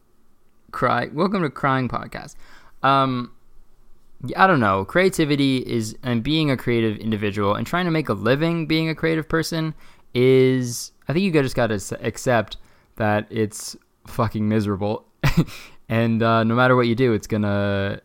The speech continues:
it's gonna really suck. And that's all I really wanted to cover about being creative and creating content.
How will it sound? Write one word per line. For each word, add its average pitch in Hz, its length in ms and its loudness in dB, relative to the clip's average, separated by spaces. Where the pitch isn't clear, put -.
it's - 120 -16
gonna 104 200 -2
really 101 180 -2
suck. 95 380 -4
And 110 260 0
that's - 480 -2
all 123 240 4
I 123 40 4
really 113 260 4
wanted 104 280 -4
to 101 80 -6
cover 101 400 -2
about 95 420 -4
being 98 540 -4
creative 98 500 -4
and 95 180 -10
creating 98 320 -6
content. 101 560 -8